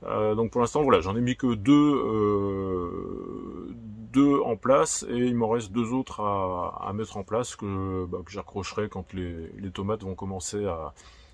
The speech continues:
à laisser un peu de, un peu de place, euh, sans tarder, hein, d'ici, euh, d'ici quinze jours, trois semaines.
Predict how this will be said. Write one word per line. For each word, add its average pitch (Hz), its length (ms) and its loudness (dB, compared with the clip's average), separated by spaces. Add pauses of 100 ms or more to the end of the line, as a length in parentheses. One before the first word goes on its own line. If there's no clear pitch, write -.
(120)
à 110 120 -4
laisser 117 360 -2
un 113 100 2
peu 113 220 -2
de, 87 600 -4 (520)
un 131 120 2
peu 113 140 -2
de - 60 -8
place, - 420 2 (1120)
euh, 92 320 -2
sans 101 200 -4
tarder, 95 320 -4
hein, 98 120 -2
d'ici, 95 400 -6
euh, 80 600 -8
d'ici 95 320 -12
quinze 92 180 -6
jours, 95 120 -6
trois - 160 -8
semaines. - 240 -16